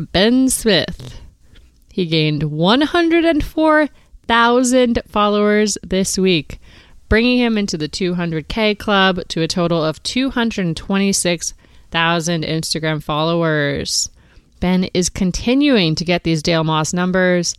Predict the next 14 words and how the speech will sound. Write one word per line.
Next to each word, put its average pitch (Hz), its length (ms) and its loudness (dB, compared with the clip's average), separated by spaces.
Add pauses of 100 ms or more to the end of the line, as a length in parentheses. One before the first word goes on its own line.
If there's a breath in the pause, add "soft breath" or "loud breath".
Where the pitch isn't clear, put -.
(320 soft breath)
Bachelor 170 400 -6
Nation 165 340 -4
is 160 240 -4
responding 160 760 -2
very 202 520 2
positively 156 760 -2
to - 160 -4
his 156 260 -4
double 240 480 2
P 170 220 -2
T 147 200 -4
C 151 220 -4
this 151 260 -4
week, 156 320 -2